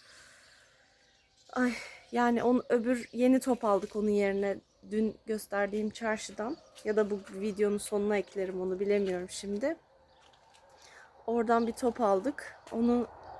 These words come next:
sevdi. Onu attırıyor. Ay, size biberlerimi göstereyim. Ondan sonra da babama çay demleyeyim.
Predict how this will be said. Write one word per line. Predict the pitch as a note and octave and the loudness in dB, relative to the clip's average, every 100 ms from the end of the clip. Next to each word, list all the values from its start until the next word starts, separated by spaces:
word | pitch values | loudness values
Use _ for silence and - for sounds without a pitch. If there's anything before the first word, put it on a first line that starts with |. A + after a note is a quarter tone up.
| - - | -14 -10
sevdi. | - A#3+ A3 G#3 G#3+ B3+ E4+ - | 2 6 6 4 2 2 2 -4
Onu | A3 G#3+ | 0 2
attırıyor. | G#3+ - - G#3 A3+ G#3+ C#4 - - - - - - - - - - - | 0 -2 -6 0 2 2 -4 -10 -14 -14 -14 -14 -14 -14 -12 -10 -8 2
Ay, | C4+ D4+ | 2 2
size | - C4+ | 2 2
biberlerimi | A#3 A3+ B3 A#3+ B3 B3+ C4 | 4 6 8 8 6 6 4
göstereyim. | A3+ G#3+ - G#3+ A3 D4 F4+ - - - | 4 2 -2 -2 -2 -4 -6 -14 -20 -10
Ondan | A3 A3 A3 | -4 -2 -2
sonra | - A#3 | -2 -2
da | A3+ G#3 | 0 -2
babama | G#3 G3+ G3+ | 0 0 -2
çay | - A3 G#3 G3+ | -4 -2 -2 -2
demleyeyim. | F#3+ F#3+ F#3+ B3 | -2 -2 -2 -2